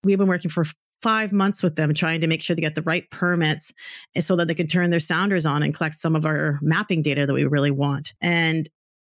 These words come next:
you know, I won't be on that ship, but I'll see all that data. And we've been working with that scientist to help collect and answer questions on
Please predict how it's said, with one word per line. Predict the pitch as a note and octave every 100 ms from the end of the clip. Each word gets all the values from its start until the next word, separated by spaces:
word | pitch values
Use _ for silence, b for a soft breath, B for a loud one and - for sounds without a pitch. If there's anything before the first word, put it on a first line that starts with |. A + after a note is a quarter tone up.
| -
you | G#3
know, | F#3+ F3+ D#3+
I |
won't | F#3+ E3
be | E3+
on | G#3+ C4+
that | E3
ship, | - F3+ F#3+
but | F3+ D#3
I'll | D#3+
see | D#3 F#3 F3
all | E3
that | E3 D#3
data. | D3 D#3+ A3+
And | B3 E3
we've | D#3+
been | D#3
working | D#3+ E3
with | D#3
that | D#3
scientist | - D#3 D#3+ F#3+ -
to |
help | D#3+ D#3
collect | E3 D#3 -
and | D#3+
answer | D3+ D3+ E3
questions | D#3+ D#3+ E3 D#3+ D#3+
on | D#3